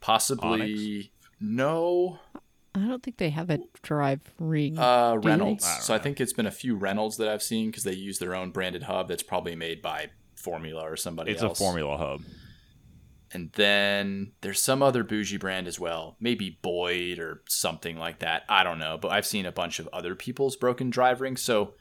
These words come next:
Speaker 1: in general, even
Speaker 2: Kenny,
Speaker 1: Specialized.
Speaker 2: you just named two brands and called them bougie, and they are both straight hot trash.
Speaker 3: <laughs>
Speaker 1: Well, people think
Speaker 3: Reynolds isn't hot trash.
Speaker 1: people think they're bougie.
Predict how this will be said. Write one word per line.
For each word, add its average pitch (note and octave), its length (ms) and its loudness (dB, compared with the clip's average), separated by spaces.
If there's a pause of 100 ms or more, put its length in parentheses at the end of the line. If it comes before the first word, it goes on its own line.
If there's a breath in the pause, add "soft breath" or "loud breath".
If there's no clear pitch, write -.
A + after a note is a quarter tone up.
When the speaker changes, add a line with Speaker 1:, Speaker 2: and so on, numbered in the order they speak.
(120)
Speaker 1:
in G2 180 -2
general, A2 440 2
even C#3 240 0
Speaker 2:
Kenny, D#3 200 4
Speaker 1:
Specialized. A2+ 380 4
Speaker 2:
you - 60 2
just F3+ 100 2
named A#2 80 -2
two C#3 200 -2
brands G#2 400 -2
and F2 140 -6
called G#2+ 240 0
them F#2 140 -2
bougie, F#2+ 500 2
and F2+ 160 0
they F#2+ 100 2
are F#2 160 2
both F#2+ 300 2
straight F2+ 360 0
hot F2 240 -4
trash. - 440 -4
Speaker 3:
<laughs> B3 1040 8 (220)
Speaker 1:
Well, C#3+ 200 8
people D3+ 280 4
think A3+ 120 6
Speaker 3:
Reynolds C4 240 8
isn't F#3 260 4
hot - 280 2
trash. F#2 360 0
Speaker 1:
people E3 260 2
think B2+ 280 0
they're E2+ 160 0
bougie. C2+ 480 -8